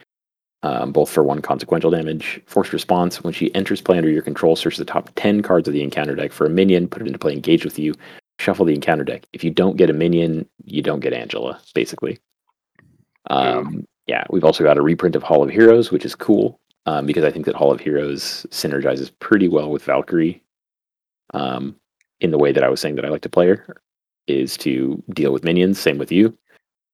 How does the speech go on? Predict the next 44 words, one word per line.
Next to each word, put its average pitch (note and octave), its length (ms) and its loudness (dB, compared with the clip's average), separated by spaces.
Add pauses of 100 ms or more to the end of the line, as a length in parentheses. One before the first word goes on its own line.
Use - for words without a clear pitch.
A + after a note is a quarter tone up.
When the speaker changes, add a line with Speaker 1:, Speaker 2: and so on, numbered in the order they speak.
(480)
Speaker 1:
Um, D2 720 -4
we F2 100 -2
got - 100 2
two - 100 -2
copies D#2 280 2
of - 80 -10
Combat G2+ 340 2
Training. F2 460 -2 (300)
Um, D2 640 -10 (280)
we E2 260 2
have D2 100 2
been D2+ 120 -2
playing E2+ 240 0
for G2+ 120 2
a G#2 40 2
while G#2 220 -4
now. A#2 320 -8
You've - 160 -4
probably D2+ 220 2
been - 120 -6
listening F#2 300 0
for G2 80 0
a F#2+ 60 4
while F#2 200 2
now. G#2+ 300 -8
You B2+ 80 -2
probably - 240 0
know D2 120 -6
what - 80 -6
Combat - 260 -2
Training G#2+ 240 -2
is. B2+ 240 -12 (880)
Uh, D#2 480 0 (480)
<laughs> - 480 -20
uh, E2 200 8
a E2+ 40 2
card G2+ 200 6
that E2 60 6
I C#2+ 40 4
was C2+ 80 -4
really D#2 420 6
happy B1 220 -2
to B1 80 -4
see, C2 320 -8